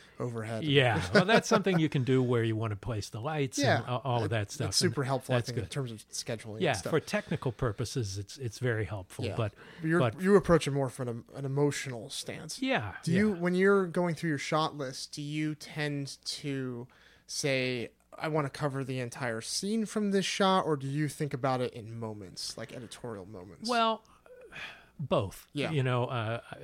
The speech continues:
Speaker 2: I, I, I normally, I like to shoot a scene from beginning to end in most of the setups, unless it's something I know I'm not going to use. But it's often good for the actors to be able to go through from beginning to end so that they can ramp up and down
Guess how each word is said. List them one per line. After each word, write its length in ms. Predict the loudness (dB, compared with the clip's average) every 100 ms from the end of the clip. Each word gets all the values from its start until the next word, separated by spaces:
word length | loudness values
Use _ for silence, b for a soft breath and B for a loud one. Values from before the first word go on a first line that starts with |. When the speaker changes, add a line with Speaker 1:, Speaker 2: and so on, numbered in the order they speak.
| -16 -12
Speaker 2:
I, 300 | -4 -2 -2 0
I, 60 | 2
I 40 |
normally, 600 | 4 4 4 2 0 -2 -6 B B B
I 80 | -2
like 320 | 0 -2 -2
to 100 | -4
shoot 360 | -4 -2 -4 -6 _ _ _
a 120 | -10 -8
scene 400 | -4 -2 -2 -4
from 200 | -4 -4
beginning 400 | -4 -4 -4 -4
to 160 | -6 -4
end 240 | -4 -4
in 220 | -4 -4
most 380 | -4 -4 -6 -6
of 100 | -8
the 60 | -8
setups, 560 | -8 -8 -8 -8 -10 -6
unless 420 | -6 -4 -6 -6
it's 140 | -10 -8
something 380 | -8 -6 -8 -6
I 80 |
know 220 | -6 -8 -8
I'm 140 | -10
not 220 | -10 -10
going 260 | -12 -10 -12
to 80 | -14
use. 360 | -16 -18 -20 -20 B B B
But 260 | 2 2 0 _
it's 240 | -4 -4 -4 -6
often 480 | -4 -2 -2 -2 -4 B B B B 0
good 260 | 2 2 0
for 160 | -4
the 160 | -4 -6
actors 560 | -8 -8 -4 -4 -4
to 100 | -4
be 140 | -2 0
able 180 | -2 -2
to 80 |
go 180 | -2 -2
through 260 | -2 -4 -4
from 220 | -2 -4
beginning 440 | -4 -4 -2 -2
to 200 | -6 -6 -4
end 280 | -4 -4
so 180 | -4 -4
that 200 | -4 -4
they 140 | -4 -4
can 180 | -4 -6
ramp 320 | -4 -6 -6
up 200 | -10 -8
and 120 | -8
down 360 | -6 -4 -4